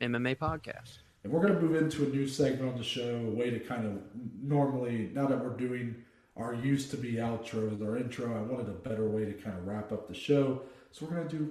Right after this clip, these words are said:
Speaker 2: closing statements.
Speaker 1: Ah.
Speaker 2: This is something, it can be M M A related, it cannot be. Just whatever we wanna get off our chest, we can just talk about. If there's anything going on in the world that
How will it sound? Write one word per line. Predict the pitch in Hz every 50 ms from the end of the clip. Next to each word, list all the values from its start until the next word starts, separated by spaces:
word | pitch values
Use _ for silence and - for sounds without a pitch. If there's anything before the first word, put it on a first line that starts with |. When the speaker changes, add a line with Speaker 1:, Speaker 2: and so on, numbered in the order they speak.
| -
Speaker 2:
closing | - 120 117 127 127 - - - 120 - - - - -
statements. | - - - 104 95 - - - - - - - - - - - - _ _ _ - -
Speaker 1:
Ah. | 190 190 170 139 135 -
Speaker 2:
This | 131 131 131
is | 151 147 -
something, | - 160 151 147 - 151 151
it | 143 131 -
can | 143 123 117
be | 120 120 131
M | 131 139
M | 135 131 135
A | 139 139
related, | 135 135 131 131 131 131 131 127
it | 110 - -
cannot | 104 95 104 123 131 131 127 - 123
be. | 117 117 113 110 113 - - - - _ _ _ _ _ _
Just | - 113 110 - -
whatever | 113 131 143 147 151 151 143
we | 143 139
wanna | 131 131 135 131 131
get | 123 135 127
off | 127 123 120 120 -
our | 113 110
chest, | - - - 110 107 104 104 - - - - - 87
we | 90
can | 87 - - 90 85
just | 87 87 85 - - - - - _ _
talk | - - 101 95 - -
about. | 90 95 92 90 92 90
If | - -
there's | 90 87
anything | 113 117 110 - 113 107 110
going | 120 120 113 113
on | 117 113 110
in | 107
the | 110
world | 104 104 113 113 113 113 101 92
that | 101 90 76 -